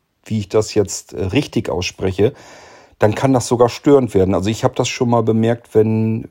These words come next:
wirklich, äh, sich Menschen unterhalten, die das durchziehen wollen, sage ich mal,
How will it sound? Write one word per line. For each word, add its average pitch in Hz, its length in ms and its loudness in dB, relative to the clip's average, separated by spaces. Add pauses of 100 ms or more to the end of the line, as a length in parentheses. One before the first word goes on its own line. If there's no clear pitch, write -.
wirklich, - 640 -8
äh, 107 240 -4
sich 107 420 -10 (280)
Menschen 117 320 2
unterhalten, 120 460 2
die 117 100 0
das 110 220 2
durchziehen 98 600 0
wollen, 85 260 -2
sage 85 240 -4
ich 87 120 -12
mal, 98 280 -2